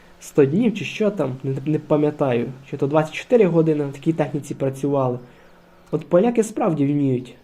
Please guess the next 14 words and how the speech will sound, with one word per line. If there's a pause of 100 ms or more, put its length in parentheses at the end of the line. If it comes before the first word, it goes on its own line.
(100)
<laughs>
вміють (280)
<laughs>
зробити
щось
таке. (400)
Та
і
в
поляків
насправді
це
і
є